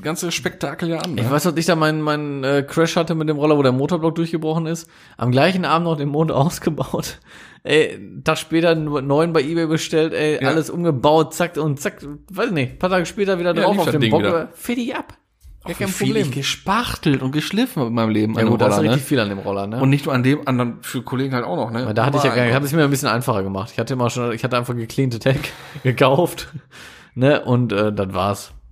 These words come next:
Speaker 2: Also, äh, da war ich nie so der Spachtel. Du hast ja einen Heck gehabt, ne?
Speaker 1: Nee, nee, nee, nee, nee.
Speaker 2: Ne?
Speaker 1: Das hab ich für einen Kumpel gemacht damals.
Speaker 2: Ah, okay.
Speaker 1: Aber der hat komplett, da hatten wir auch den, den Sozu-Sitz, war auch ein Aerox,
Speaker 2: Mhm.
Speaker 1: weggemacht,
Speaker 2: Mhm.
Speaker 1: aber nicht von Kiesler den drauf gebaut, wie ich ihn hatte,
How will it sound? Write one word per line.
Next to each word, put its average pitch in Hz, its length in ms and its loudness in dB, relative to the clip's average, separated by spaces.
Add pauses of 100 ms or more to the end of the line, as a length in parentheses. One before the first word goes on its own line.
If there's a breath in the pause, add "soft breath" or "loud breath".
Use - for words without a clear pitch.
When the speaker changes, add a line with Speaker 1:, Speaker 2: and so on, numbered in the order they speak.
(100)
Speaker 2:
Also, 95 380 -2
äh, 95 400 -4 (880)
da 95 180 -6
war 95 100 -2
ich 92 60 -6
nie 101 120 -4
so 98 80 -4
der 92 120 -2
Spachtel. 101 360 -4
Du 107 60 2
hast 101 100 0
ja 131 80 0
einen 127 220 2
Heck 123 200 2
gehabt, 110 280 0
ne? 120 340 -4 (100)
Speaker 1:
Nee, 127 240 6
nee, 156 120 2
nee, 147 140 4
nee, 139 100 2
nee. 107 180 -2 (260)
Speaker 2:
Ne? 139 220 -2 (140)
Speaker 1:
Das - 140 -4
hab 135 60 2
ich 131 60 -2
für 147 80 -2
einen 143 60 0
Kumpel 143 240 0
gemacht 104 240 -6
damals. 101 320 -6
Speaker 2:
Ah, 113 160 0
okay. 104 340 -4
Speaker 1:
Aber 101 140 0
der 110 200 4
hat 156 180 -2
komplett, 151 360 2
da 107 120 2
hatten 113 180 2
wir 113 80 6
auch 107 80 2
den, 101 340 0
den 98 220 -4
Sozu-Sitz, 131 640 -4
war 98 80 2
auch 104 100 0
ein 127 60 -2
Aerox, 156 480 -2
Speaker 2:
Mhm. 110 400 -2
Speaker 1:
weggemacht, 170 480 0
Speaker 2:
Mhm. 107 60 0
Speaker 1:
aber 110 120 4
nicht 123 140 2
von 120 140 0
Kiesler 156 300 -2
den 139 100 0
drauf 143 160 0
gebaut, 143 400 -2
wie 110 120 0
ich 113 120 -4
ihn 151 100 -2
hatte, 190 300 -6